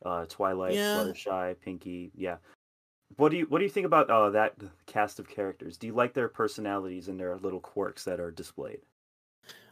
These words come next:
Speaker 2: I mean, I don't think, I think individually it's, like, interesting. So for my thing, it's, like, season one, from what I've heard, I'm probably, like, wrong and stupid, but, like,
Speaker 1: Yeah.
Speaker 2: season one is probably a lot more, like, sh-,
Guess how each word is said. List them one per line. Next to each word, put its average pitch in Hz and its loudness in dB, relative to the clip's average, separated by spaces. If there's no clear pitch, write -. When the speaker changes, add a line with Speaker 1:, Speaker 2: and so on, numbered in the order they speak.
Speaker 2:
I 208 0
mean, 233 0
I 233 2
don't 277 2
think, 285 -2
I 202 4
think 311 0
individually 185 2
it's, 160 -2
like, 147 -2
interesting. 156 -4
So 190 0
for 196 -4
my 208 2
thing, 247 0
it's, 185 -2
like, 175 -2
season 247 0
one, 180 0
from 190 0
what 185 4
I've 175 2
heard, 165 0
I'm 143 -6
probably, 156 0
like, 139 -2
wrong 135 -4
and 127 -8
stupid, 135 -6
but, 135 -6
like, 131 -6
Speaker 1:
Yeah. 104 4
Speaker 2:
season 139 0
one 135 -6
is 135 -8
probably 135 -4
a 131 -4
lot 123 -6
more, 131 -6
like, 123 -8
sh-, - -10